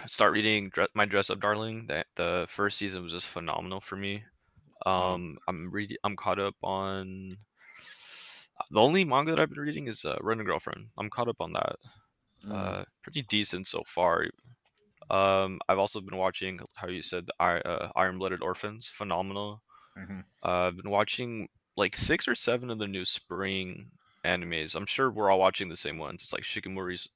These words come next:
Speaker 1: Not Just a Cutie, um, Kaguya-sama. Oh, the last episode is fucking hilarious. Uh,
Speaker 2: Yes, it was.
Speaker 1: w-, what else? Uh, the soccer anime, Ao Ai Aishi. It's
Speaker 2: Oh.
Speaker 1: probably, it's probably my, it's right up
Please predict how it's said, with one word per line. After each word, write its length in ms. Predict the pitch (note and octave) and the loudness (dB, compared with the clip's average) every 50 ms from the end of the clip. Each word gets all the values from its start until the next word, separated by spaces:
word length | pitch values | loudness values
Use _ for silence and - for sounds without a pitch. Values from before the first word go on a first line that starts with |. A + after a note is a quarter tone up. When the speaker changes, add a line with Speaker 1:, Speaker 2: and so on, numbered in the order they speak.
| - - | -8 -6
Speaker 1:
Not 180 | F2+ F2+ - | -6 -6 -4
Just 220 | - - - - - | -8 -10 -10 -12 -12
a 20 | |
Cutie, 640 | _ - - A#2 A#2 A2 A2+ A#2 A2+ A2+ A2 A2 G#2+ - - - - - - - - - | _ -10 -6 -6 -2 0 0 0 0 0 0 -2 -4 -6 -12 -18 -18 -20 -20 -16 -2 2
um, 880 | - F2+ F2+ F2 F2 F2 E2+ E2 E2+ E2+ E2 E2+ E2+ D#2+ - - - - - - | 4 6 6 6 6 6 6 4 4 2 0 -2 -6 -8 -10 -12 -14 -14 -10 0
Kaguya-sama. 1120 | - F#2 F2 F2+ - G2 G#2 G#2 G#2 G2+ - G2 G2 G2 G2 G2 G2 F#2+ F#2 F#2 F#2 D#2 - | 2 2 2 2 0 -2 0 0 0 0 0 0 0 0 -2 -2 -2 -2 -2 -2 -4 -4 -6
Oh, 140 | F#2+ F2 - - | -6 -8 -8 -4
the 140 | E2+ - F2+ | 0 4 6
last 240 | F#2 F#2 F2+ - - | 8 6 6 4 -2
episode 300 | F2+ - - - - - | -8 -8 -6 -6 -6 -6
is 80 | - - | -6 -8
fucking 300 | - - - - D#2+ G2 | -8 -8 -8 -8 -10 -10
hilarious. 920 | G2+ F#2 F2 F2+ F2+ F2+ F#2 F#2+ F#2+ F#2+ F#2 F#2 F#2 - - - - - - _ | -8 -6 -2 0 0 0 2 2 2 0 0 -2 -4 -6 -10 -10 -12 -14 -10 _
Uh, 520 | F2+ F2 F2 F2 F2 F2+ F#2 F2+ E2+ E2 D#2+ - _ _ - - - E2 | -4 0 0 2 2 2 2 2 0 -2 -4 -8 _ _ -20 -20 -18 -18
Speaker 2:
Yes, 160 | D#2+ - - | -16 -14 -12
it 80 | F2 E2+ E2+ | -10 -10 -10
was. 280 | F2 E2+ - - - - _ _ _ _ _ _ | -10 -10 -12 -14 -16 -18 _ _ _ _ _ _
Speaker 1:
w-, 280 | - G2 G2 G2 F#2+ F2+ - - - - | -14 -12 -10 -12 -12 -14 -14 -16 -12 -4
what 160 | - G2 G2 G2+ | 0 4 6 8
else? 360 | F#2+ F#2 F#2 F#2+ - - - | 8 6 6 2 -4 -2 0
Uh, 360 | F#2+ F#2+ F#2 F#2 F#2 F#2 F#2+ G2 - | 2 2 4 4 2 2 0 0 2
the 300 | G2+ F#2+ F#2 F#2 F2+ F2+ | 2 4 4 4 2 2
soccer 560 | - - - - F#2+ F#2+ G#2+ - - G2+ G2+ | 0 0 2 4 4 4 4 2 0 0 0
anime, 540 | E2 G#2 A2 A2 A2 A2+ A2+ A2+ A2+ G#2+ - - - | 0 0 -2 -2 -4 -4 -4 -4 -4 -6 -2 2 4
Ao 320 | F#2 F#2+ G2 F#2+ F#2+ - - | 6 6 6 4 4 4 4
Ai 200 | F2+ F#2 F2 - - - | 4 4 4 4 2 4
Aishi. 460 | - F2+ G#2 - - B2+ C3 C3 C3 | 4 4 4 4 0 0 -2 0 0
It's 160 | F#2+ G2 - | 0 0 0
Speaker 2:
Oh. 120 | - - - | -2 4 10
Speaker 1:
probably, 500 | C#3 D3 D3+ C#3 A2 G2 G#2+ F#2+ - - | 12 12 12 12 12 8 2 -6 -4 0
it's 160 | - A2 - | 0 0 0
probably 560 | - - - C3 C3 B2 A#2 A2 A2+ G#2+ G#2 G#2 | 2 10 10 12 12 12 8 4 2 2 2 2
my, 400 | G#2 G2+ G2 F#2 F2+ E2+ F#2+ G#2 - _ _ _ - - _ _ _ _ _ _ _ _ _ _ _ _ _ _ _ - | 4 4 4 4 2 0 -2 -6 -12 _ _ _ -20 -20 _ _ _ _ _ _ _ _ _ _ _ _ _ _ _ 6
it's 280 | A2 G#2+ - - - | 6 6 6 2 -4
right 380 | A2 G2 G#2 B2 B2 A#2+ A2+ A2+ | -4 2 6 8 10 10 10 8
up 140 | A2 G#2+ | 6 6